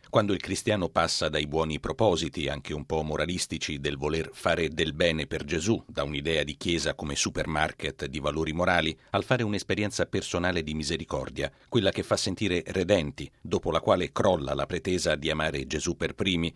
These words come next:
ma si comprende che è Dio che dona per primo l'amore, e quello che conta per un cristiano è la risposta a questo amore, che non importa ciò che facciamo, ma che diventiamo, ha detto, simili a Cristo. Nella meditazione conclusiva di questa mattina, Monsignor De Donatis si è invece soffermato sulla scena della Maddalena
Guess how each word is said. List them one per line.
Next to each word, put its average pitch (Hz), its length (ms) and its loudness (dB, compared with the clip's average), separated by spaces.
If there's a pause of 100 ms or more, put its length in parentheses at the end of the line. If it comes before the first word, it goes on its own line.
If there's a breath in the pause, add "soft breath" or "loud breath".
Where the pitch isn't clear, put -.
(120)
ma 101 120 2
si 110 120 2
comprende 107 460 0
che 87 160 0
è 82 60 2
Dio 82 320 -2
che 71 200 -8
dona 78 280 -2
per - 220 -4
primo 87 340 -2
l'amore, 80 440 0 (120)
e 101 100 -2
quello 87 220 0
che - 160 -4
conta 85 320 0
per 82 120 -2
un 80 100 -4
cristiano 95 580 -2
è 95 100 2
la 82 120 0
risposta 82 580 0
a 67 80 -2
questo 82 300 -4
amore, 78 400 -2 (120)
che 92 120 -6
non 85 140 -2
importa 87 480 4
ciò - 160 0
che - 140 -6
facciamo, 71 640 0
ma 82 120 -6
che 90 160 -4
diventiamo, 82 580 0
ha 76 60 -2
detto, 78 420 -4
simili 73 460 -4
a 65 40 -8
Cristo. - 520 -6 (160)
Nella 110 240 4
meditazione 87 640 0
conclusiva 82 680 -2
di 64 100 -10
questa 92 260 -4
mattina, 87 420 0
Monsignor 90 500 -2
De 80 120 0
Donatis 82 560 0
si - 180 -2
è 92 40 2
invece 82 340 -2
soffermato 80 580 -2
sulla 76 220 -2
scena 82 320 -2
della 73 220 -4
Maddalena 87 520 0